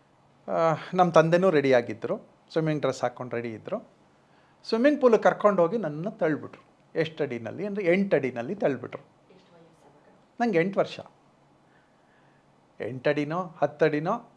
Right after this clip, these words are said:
ನನ್ನ ಹೈಟ್ಗಿಂತ ಎರಡು ಮೂರು ಅಡಿ ಜಾಸ್ತಿ ಇತ್ತು. ಕಿರ್ಚ್ದೆ, ಅತ್ತೆ, ಓ, ಬಡ್ದಾಡ್ದೆ,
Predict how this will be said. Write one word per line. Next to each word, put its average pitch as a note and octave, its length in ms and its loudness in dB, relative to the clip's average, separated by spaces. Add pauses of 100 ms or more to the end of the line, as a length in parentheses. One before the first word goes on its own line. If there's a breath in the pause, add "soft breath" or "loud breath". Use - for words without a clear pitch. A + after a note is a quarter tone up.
(160)
ನನ್ನ F#3+ 460 2
ಹೈಟ್ಗಿಂತ G#3+ 720 2 (600)
ಎರಡು A3 180 10
ಮೂರು A3 220 4
ಅಡಿ A3 140 4
ಜಾಸ್ತಿ F#3 440 2
ಇತ್ತು. - 260 -12 (680)
ಕಿರ್ಚ್ದೆ, C#3+ 560 0
ಅತ್ತೆ, C#3+ 1040 0
ಓ, C3 340 2
ಬಡ್ದಾಡ್ದೆ, C3+ 920 6